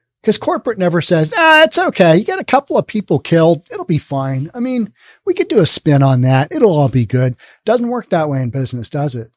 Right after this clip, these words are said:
No, especially on an individual location basis. Cova Coffee, is, am I pronouncing that right? For those of you in Portland, let me know.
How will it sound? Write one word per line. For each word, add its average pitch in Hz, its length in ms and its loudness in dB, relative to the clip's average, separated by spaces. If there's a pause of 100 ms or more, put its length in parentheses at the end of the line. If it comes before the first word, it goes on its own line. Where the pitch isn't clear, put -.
(120)
No, 139 260 -4
especially 277 420 0
on 196 120 2
an 135 240 0
individual 160 480 4
location 127 500 -4
basis. 123 500 -10 (520)
Cova 262 340 4
Coffee, 170 640 2 (180)
is, 156 200 -4
am 160 120 -8
I 190 80 -2
pronouncing 185 460 -2
that 175 160 -2
right? 170 300 0
For 160 80 -8
those 170 180 -4
of 160 80 -8
you 156 100 -4
in 143 80 -4
Portland, 151 380 -4
let 196 80 -4
me 170 100 0
know. 131 220 -6